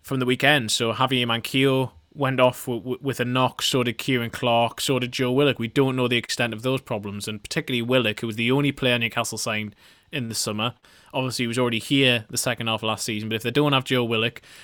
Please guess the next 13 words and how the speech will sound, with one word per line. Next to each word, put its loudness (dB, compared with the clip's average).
don't 4
expect 0
Jonjo 0
Shelvey 2
to -4
be -6
back 0
either, 2
so -2
therefore 0
you're -2
already 0
looking, -4